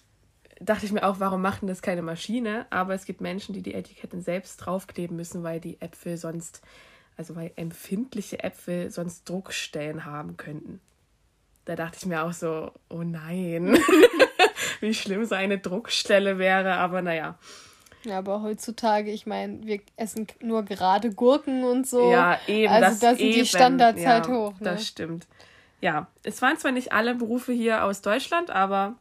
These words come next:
Speaker 1: trotzdem ganz interessant, was so in der Welt abgeht. Und dann noch ein paar interessante Studiengänge. Man kann an der Uni Leipzig Onomastik studieren. Das befasst sich mit Namensforschung. Also das finde ich eigentlich ganz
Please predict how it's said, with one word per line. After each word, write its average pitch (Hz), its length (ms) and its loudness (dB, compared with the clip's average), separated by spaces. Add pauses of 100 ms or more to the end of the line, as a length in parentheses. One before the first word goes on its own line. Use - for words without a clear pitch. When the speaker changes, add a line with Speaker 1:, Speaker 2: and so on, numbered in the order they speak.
(280)
Speaker 1:
trotzdem 208 460 -4
ganz 185 160 -4
interessant, 185 480 -6
was 185 160 -10
so - 80 -12
in 180 120 -8
der 175 120 -6
Welt 165 220 -10
abgeht. 226 340 -10 (580)
Und 269 280 -2
dann 208 100 0
noch 202 140 -2
ein 196 100 -4
paar 208 260 -6
interessante 220 680 -6
Studiengänge. 196 840 -6 (1080)
Man 214 200 -2
kann 285 220 -2 (120)
an 214 160 -2
der 202 220 -4
Uni 330 180 -2
Leipzig 185 640 -6 (300)
Onomastik 240 1300 -2
studieren. 180 680 -4 (640)
Das 214 200 -2
befasst 233 380 -8
sich 262 160 -8
mit 247 140 -8
Namensforschung. 233 840 -6
Also 185 200 -8
das 190 100 -12
finde 226 160 -6
ich - 120 -10
eigentlich 196 240 -8
ganz 190 300 -10